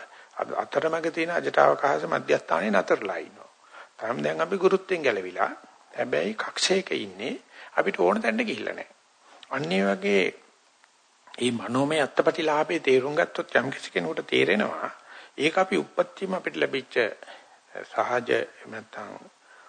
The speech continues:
අ, අයිතිවාසිකමක්, මානව අයිතිවාසිකමක්. මේ කාම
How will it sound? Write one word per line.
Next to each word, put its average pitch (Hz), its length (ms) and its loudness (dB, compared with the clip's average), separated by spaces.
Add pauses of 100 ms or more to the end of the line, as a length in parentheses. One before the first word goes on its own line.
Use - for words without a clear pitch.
(260)
අ, - 120 -12 (1040)
අයිතිවාසිකමක්, 147 840 2
මානව 131 340 -2
අයිතිවාසිකමක්. 90 680 2 (640)
මේ 151 180 -4
කාම 127 400 4